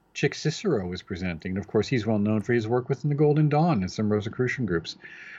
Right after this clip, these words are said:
So the Academy of Masonic Knowledge of Pennsylvania is a spectacular group, and so is their Scholars Program.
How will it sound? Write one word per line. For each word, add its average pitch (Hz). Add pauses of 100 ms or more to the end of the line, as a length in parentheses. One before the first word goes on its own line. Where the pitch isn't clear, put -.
(140)
So 123
the 151
Academy 190
of 110
Masonic 104
Knowledge 113
of 85
Pennsylvania 101
is 82
a -
spectacular 95
group, 98
and 87
so 104
is 98
their 107
Scholars 90
Program. 80